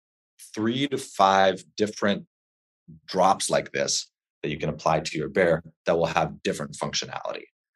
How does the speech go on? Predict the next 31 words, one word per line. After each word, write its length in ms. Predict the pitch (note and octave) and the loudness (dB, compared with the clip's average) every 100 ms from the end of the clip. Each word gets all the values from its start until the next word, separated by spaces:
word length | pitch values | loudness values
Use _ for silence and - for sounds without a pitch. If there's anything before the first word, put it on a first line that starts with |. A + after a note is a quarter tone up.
| _ - | _ -10
You 20 | |
know, 60 | |
so 140 | B1+ D2 | -8 -2
the 60 | |
multiplier 580 | D#2+ F#2 E2 D#2+ D#2+ D#2+ | 4 4 4 4 4 4
with 120 | E2 | 0
the 80 | D#2+ | -2
bad 260 | D#2+ D#2 D#2 | 0 0 0
cubs 280 | - D2+ C#2 | -4 -4 -6
is 140 | C#2 | -8
one. 380 | D2 C#2 C#2 C#2 _ _ _ | -6 -4 -6 -12 _ _ _
Um, 380 | - C#2+ C#2 A#1+ _ _ _ _ - | -4 -4 -4 -8 _ _ _ _ -2
we're 140 | G2 | 0
gonna 240 | F#2 F2 | 0 -2
cr-, 200 | - - - _ _ _ - | -6 -14 -16 _ _ _ -10
uh, 60 | - | -8
create 260 | - F#2 F2 | 0 2 6
metaverse-ready 1160 | G2 G2+ F#2 F#2 F2+ - D#2+ D#2+ D2+ D2+ D2+ _ _ _ _ _ _ | 6 6 4 2 0 0 4 4 2 -4 -6 _ _ _ _ _ _
versions 520 | D#2 F2+ F#2 E2 D2 - | -4 0 2 0 -4 -4
of 260 | D2+ C#2 | -6 -4
your 140 | C#2 C2 | -6 -4
bear 480 | C2+ B1+ C#2 E2 - _ - | -2 -2 -4 -6 -12 _ -6
that 140 | - | -6
will 140 | C2 | -6
take 240 | - E2+ - | -2 -2 -2
the, 140 | - - _ _ _ _ - | -8 -12 _ _ _ _ -12
the 140 | D2+ - | -12 -6
traits 400 | - F2 E2+ - | 0 2 2 -2
that 140 | C2 | -4
you 100 | C2+ | -2
have 440 | - F#2 D2+ D2+ | 2 4 4 2